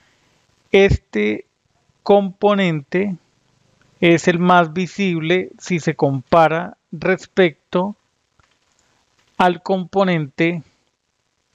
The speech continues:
fillet button. Es el que tiene más impacto después de floating action button. Listo.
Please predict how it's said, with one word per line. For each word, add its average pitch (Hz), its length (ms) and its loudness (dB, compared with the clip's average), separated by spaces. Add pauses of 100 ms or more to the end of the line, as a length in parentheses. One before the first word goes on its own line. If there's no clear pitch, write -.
(1200)
fillet 156 500 0 (100)
button. 139 520 0 (1600)
Es 170 180 0
el 180 160 0
que 165 520 0 (440)
tiene 190 540 -2 (320)
más 180 480 2
impacto 190 920 -4
después 160 640 0
de 156 140 2
floating 151 640 0
action 139 480 -4
button. 151 320 -2 (1080)
Listo. 143 460 -4